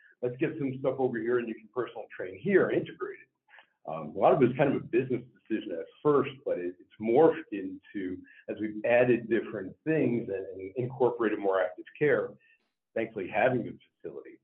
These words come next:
as I'm sure you guys know, if you, if, you know, if you got the toys and the tools, you can do some interesting things. Um, so as we started to bring these things in, we started to see how they really blended into a model that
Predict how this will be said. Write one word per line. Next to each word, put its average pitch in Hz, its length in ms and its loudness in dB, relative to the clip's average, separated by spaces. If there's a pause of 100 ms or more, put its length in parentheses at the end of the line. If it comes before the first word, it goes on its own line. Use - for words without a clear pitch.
(100)
as 87 80 -10
I'm 92 160 -8
sure 104 100 0
you 92 120 -4
guys 87 240 4
know, 90 240 4
if - 60 -14
you, 110 100 -12
if, 104 140 -10
you - 60 -20
know, 92 140 -6
if - 80 -16
you - 80 -20
got 135 220 4
the - 80 -8
toys 123 300 2
and 95 80 -10
the 87 140 -14
tools, 123 220 -6
you - 80 -20
can 101 80 -18
do 110 160 -14
some - 80 -14
interesting - 400 -16 (100)
things. 143 300 0 (720)
Um, 85 300 -4
so 104 180 2
as 127 260 6
we 120 140 -4
started 120 220 0
to - 60 -16
bring 113 180 -6
these - 200 -16
things - 260 -14
in, 117 140 -2
we 92 140 -8
started 104 320 0
to - 100 -20
see 95 140 -4
how 92 80 0
they 82 140 -8 (100)
really 120 500 0
blended 95 380 -10
into 82 400 -8
a 82 40 -12
model 98 580 2
that 80 340 -6